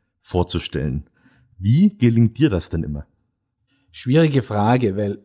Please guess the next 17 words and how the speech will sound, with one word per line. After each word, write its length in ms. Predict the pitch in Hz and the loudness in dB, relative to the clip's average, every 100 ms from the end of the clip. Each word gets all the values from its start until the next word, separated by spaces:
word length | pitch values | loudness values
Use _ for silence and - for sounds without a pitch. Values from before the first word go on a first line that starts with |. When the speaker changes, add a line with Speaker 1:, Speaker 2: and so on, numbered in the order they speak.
| _ _ _ _ _ _ | _ _ _ _ _ _
Speaker 2:
man 200 | 120 107 | -8 -2
kann 160 | 127 135 | 2 2
natürlich 300 | 127 120 117 | 4 2 4
mit 100 | 107 | 4
dem 80 | |
Lebenslauf 540 | 101 127 165 151 131 - | 4 2 2 2 0 -2
beginnen, 460 | 123 123 120 117 113 _ _ _ _ _ _ _ _ - | 0 4 6 4 0 _ _ _ _ _ _ _ _ -8
äh, 300 | 95 95 87 | -4 -2 -4
von 300 | - 104 98 | -6 -4 -4
Journalist 840 | - 120 107 104 120 120 - - | 0 2 4 4 4 2 -4 -10
bis 240 | - 101 - | -8 -8 -8
zu 500 | - 104 98 90 - _ _ _ _ _ _ _ - | -2 0 0 -2 -8 _ _ _ _ _ _ _ -2
Marketingberater, 2250 | 98 113 127 139 135 127 120 - - _ _ 110 107 110 110 110 _ 117 107 104 104 90 _ _ _ _ | 2 4 2 0 2 4 4 0 -16 _ _ 0 2 2 2 0 _ 0 2 2 -2 -6 _ _ _ _
Marketing-Experte 1300 | 104 113 120 123 120 110 110 - - 104 101 - | 0 2 0 -2 0 -2 -2 -10 -6 -4 -4 -8
für 340 | 104 - 98 - | -10 -6 -4 0
Audi, 540 | 110 110 110 110 98 | 2 2 2 0 0
Volvo. 680 | 104 113 110 110 104 101 | 2 4 2 0 -2 -2